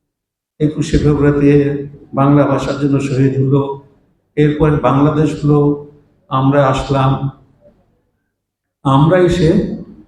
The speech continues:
দেখলাম মহাপাতক, দেশে কিছু নাই, সব লুটপাট করে ইন্ডিয়া নিয়ে গেছে। পাকিস্তান তো নিয়ে যেতে পারে নাই, কিন্তু আমাদের সম্পদ বেশিরভাগই সে আ-, সামরিক সম্পদ বলেন আর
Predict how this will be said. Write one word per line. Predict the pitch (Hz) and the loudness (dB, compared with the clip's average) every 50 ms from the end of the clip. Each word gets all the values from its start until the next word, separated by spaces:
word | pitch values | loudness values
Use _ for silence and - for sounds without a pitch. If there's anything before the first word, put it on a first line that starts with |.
| _ _ - - 131 | _ _ -20 -12 -6
দেখলাম | 143 156 156 165 160 156 151 139 | -4 -4 0 0 2 2 2 2
মহাপাতক, | 131 127 123 160 165 147 - 139 117 - - 113 104 101 - - _ _ _ _ _ _ _ _ _ | 2 0 0 0 -2 -2 -2 -4 -6 -8 -10 -12 -14 -14 -16 -18 _ _ _ _ _ _ _ _ _
দেশে | 147 147 143 160 | -2 -2 0 -2
কিছু | 143 - - 190 190 180 135 | -2 -2 -6 -8 -6 -6 -4
নাই, | 131 127 117 110 117 117 | -4 -4 -4 -4 -4 -6
সব | - - 165 160 160 175 175 170 165 - - | -6 -4 -2 0 0 2 2 2 2 2 0
লুটপাট | 165 160 - - 175 160 - - - | 0 -2 0 -2 -2 0 0 0 0
করে | 165 156 160 | 0 2 2
ইন্ডিয়া | 147 143 139 139 131 127 | 2 2 0 0 -2 -4
নিয়ে | - 110 107 104 | -6 -6 -10 -12
গেছে। | 104 107 - - - - _ _ _ _ _ _ _ _ _ _ _ _ - - _ _ _ _ _ _ _ _ _ _ _ _ _ _ _ _ | -14 -14 -18 -20 -20 -20 _ _ _ _ _ _ _ _ _ _ _ _ -20 -20 _ _ _ _ _ _ _ _ _ _ _ _ _ _ _ _
পাকিস্তান | 127 135 131 147 165 - - 190 190 190 | -4 -4 -2 -2 -4 -4 -2 0 0 2
তো | 196 202 175 | 2 2 2
নিয়ে | 190 202 202 202 | 2 2 2 2
যেতে | 202 - 190 | 2 2 0
পারে | 156 143 131 104 104 | 2 0 0 0 -2
নাই, | 98 98 98 98 98 - - - - _ _ _ _ _ _ _ _ - | -4 -4 -4 -6 -8 -10 -12 -18 -20 _ _ _ _ _ _ _ _ -2
কিন্তু | 147 143 143 143 | 0 0 0 0
আমাদের | 131 151 165 175 190 190 | 0 0 0 0 0 -2
সম্পদ | 190 - 151 143 143 143 143 - - - - 139 - | -2 0 2 2 2 2 2 0 0 0 -2 -2 -2
বেশিরভাগই | 139 120 - - 127 - 175 165 - - 110 110 - - - - - - - - _ _ _ | -2 -4 -2 -4 -2 -2 -2 0 2 0 0 0 -2 -6 -8 -10 -14 -20 -20 -20 _ _ _
সে | - - 147 151 151 139 | -4 -2 0 0 0 -2
আ-, | 139 143 - - | -4 -4 -6 -8
সামরিক | - - - 135 135 143 147 165 180 165 - - - - - - - - - _ _ _ _ _ _ _ _ _ | -4 -2 0 0 2 2 2 2 2 0 -2 -4 -6 -10 -12 -16 -18 -20 -20 _ _ _ _ _ _ _ _ _
সম্পদ | - 165 170 156 - 190 190 | -2 0 0 2 2 0 0
বলেন | 196 185 190 202 214 226 220 208 | 0 0 0 0 0 2 2 2
আর | 202 185 180 | 2 2 0